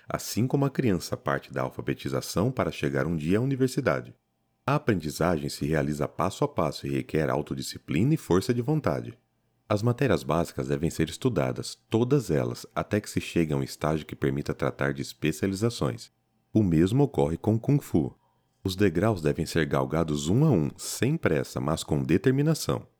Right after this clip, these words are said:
Para cada qual existe um caminho. É preciso, porém, trabalhar muito e se preparar para adquirir condições de escolha.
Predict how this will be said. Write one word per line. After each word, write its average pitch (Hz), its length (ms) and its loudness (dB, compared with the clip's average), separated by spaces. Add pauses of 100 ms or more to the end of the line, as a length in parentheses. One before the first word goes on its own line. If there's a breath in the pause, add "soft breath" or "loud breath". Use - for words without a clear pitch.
(540)
Para 98 180 0
cada 104 300 0
qual 82 340 0
existe 73 440 -2
um 98 40 2
caminho. 95 460 -2 (400)
É 120 80 0
preciso, 95 560 -2
porém, 76 340 0
trabalhar 69 420 0
muito 92 380 2
e - 40 -14
se - 80 -14
preparar 67 500 0
para 67 200 0
adquirir 71 420 0
condições 87 480 0
de 107 60 -6
escolha. - 460 -2